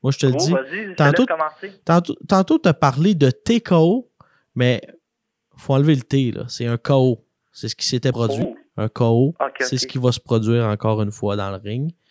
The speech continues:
Speaker 1: Et avant, avant,
Speaker 2: Quel round ?
Speaker 1: avant le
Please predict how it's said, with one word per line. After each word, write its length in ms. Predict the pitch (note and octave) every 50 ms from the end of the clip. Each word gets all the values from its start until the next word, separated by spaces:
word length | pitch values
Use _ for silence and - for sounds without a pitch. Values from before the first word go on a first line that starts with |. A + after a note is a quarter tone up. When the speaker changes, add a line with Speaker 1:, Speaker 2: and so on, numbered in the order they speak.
| _ _ _ _ _ _ _ _ _ _ _ _ _ _ _ _ _ -
Speaker 1:
Et 200 | A#2+ A#2+ A#2 - -
avant, 460 | - B2+ A#2+ A2+ A2 A#2+ C#3 C#3+ B2+ A#2 - _ _ _ _ _ _ _ _ _ -
avant, 260 | A#2+ A2+ G#2+ G#2 A2
Speaker 2:
Quel 180 | A2+ A2+ A#2 B2
round ? 260 | B2 B2+ A#2+ A2+ - - _ _ _ -
Speaker 1:
avant 480 | - A2+ A2 G#2 G#2 G#2 G#2 G#2 A2+ C3+ - _ _ _ _ _ _ _ _ _ _ -
le 380 | - A2 A2+ A2 G#2+ G#2+ -